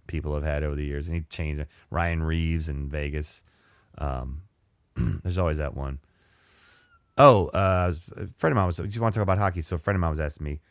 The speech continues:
<clears throat> the other day, he said, "Who are you gonna root for in, um,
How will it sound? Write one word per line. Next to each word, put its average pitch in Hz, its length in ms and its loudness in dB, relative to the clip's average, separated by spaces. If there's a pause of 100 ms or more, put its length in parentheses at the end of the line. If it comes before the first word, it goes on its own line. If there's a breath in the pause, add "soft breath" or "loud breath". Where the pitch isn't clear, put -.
(140)
<clears throat> - 260 -20
the 110 440 2
other 98 120 2
day, 92 280 2 (1080)
he 107 80 -2
said, 110 120 2
"Who 120 60 4
are 113 40 6
you 107 40 4
gonna 95 140 2
root 95 160 2
for 87 220 0
in, 76 120 -4 (200)
um, 71 420 -6